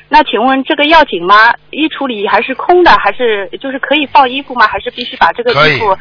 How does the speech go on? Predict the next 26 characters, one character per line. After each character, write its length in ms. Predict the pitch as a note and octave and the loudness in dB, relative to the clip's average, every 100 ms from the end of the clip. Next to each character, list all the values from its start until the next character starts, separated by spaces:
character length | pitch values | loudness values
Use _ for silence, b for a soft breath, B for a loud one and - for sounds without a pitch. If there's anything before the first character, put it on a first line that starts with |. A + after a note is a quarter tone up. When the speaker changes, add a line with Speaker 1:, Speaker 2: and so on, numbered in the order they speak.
| B B | B B
Speaker 2:
可 160 | - | -6
以， 40 | A2 | 0
Speaker 1:
呃， 100 | G3 | 0
Speaker 2:
可 80 | - | 0
以。 40 | - - | -14 -8
Speaker 1:
可 120 | - C#4+ | 0 0
以 120 | C4+ | 2
放 220 | A#3 F#3+ | 0 0
衣 80 | G#3 | -4
服 160 | E3+ | -10
是 140 | E3+ F#3 | -10 -2
吗？ 100 | D#3+ | 0
Speaker 2:
啊， 140 | D#3 | 0
就 160 | - D3 | -4 -6
是 240 | C#3 C#3+ - B B B _ | -2 -4 -4 B B B _
不 80 | C#3+ | -2
要 160 | D3+ | 0
放 240 | C#3 D3 C#3+ | 0 -2 -4
裤 260 | - D#3+ G#2+ | -8 -8 -8
子 280 | - - | -8 -10
啊， 100 | F#2+ F#2+ | -10 -12
Speaker 1:
嗯。 60 | - | -14
Speaker 2:
不 80 | C3+ | -14
好 220 | G#2 F#2 | -10 -10
的 120 | F#2 | -12
东 140 | F#2+ | -18